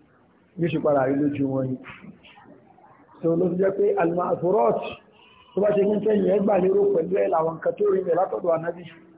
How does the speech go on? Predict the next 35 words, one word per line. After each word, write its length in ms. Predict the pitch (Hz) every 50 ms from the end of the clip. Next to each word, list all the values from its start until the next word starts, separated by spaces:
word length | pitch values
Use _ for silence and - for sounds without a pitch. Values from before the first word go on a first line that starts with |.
| - - - - - _
á 220 | _ - 160 185 202
ní 100 | 196 185
nǹkan 180 | - - 170 160
tó 100 | 185 180
dáa 260 | 170 156 180 175 170 165
gan 240 | 165 180 185 180 180
ni. 120 | 180 180 190 - - - - - _ _ _ _ _ _ _ _ _
Ṣùgbọ́n 240 | - - 175 196 220
báyìí 180 | 233 226 220
pé 120 | - 277 269
èyí 120 | 123 101
tó 120 | - 233 226
popular 460 | - - 240 233 240 240 - 233 214
tó 120 | 175 - 190
jẹ́ 160 | 202 202 196
ti 80 | 196 196
Hasan 320 | 185 175 - 180 180 180 175
Banna 340 | 196 202 202 196 196 202 196
ni, 280 | 190 170 156 147 143 - - - - - - _ _ _ _ - _ _ _ - - - -
èyí 220 | - 147 165 180
òun 180 | 185 175 165 156 -
kò 120 | - 143
ń 100 | 143 147
ṣe 240 | 143 - - 151 147 147 147 147 143 143 143 143 143 143 - - - - - - - _ _ _ _ _ _
èyí 200 | 147 147 147 147
tí 160 | 147 147 180
àwọn 320 | 190 180 165 156 151 151 147 - - -
nǹkan 360 | - 143 120 - - 151 143 139
nínú 400 | 143 165 180 175 165 160 165 175
ẹ̀ 140 | 175 160 - -
tó 120 | - 147 151
ní 260 | 151 156 156 156 160 160 160 160 156 156 156 - 180 - - - - - _ _ _ - _ _
ẹ̀rí. 460 | - - 156 151 139 135 - 139 - - - - - - - - - - - _ - - _ _ _ - _ _ _ _ _ _
Wallahu 360 | 151 139 135 135 143 147 147
a'lam. 360 | 139 131 131 135 135 - -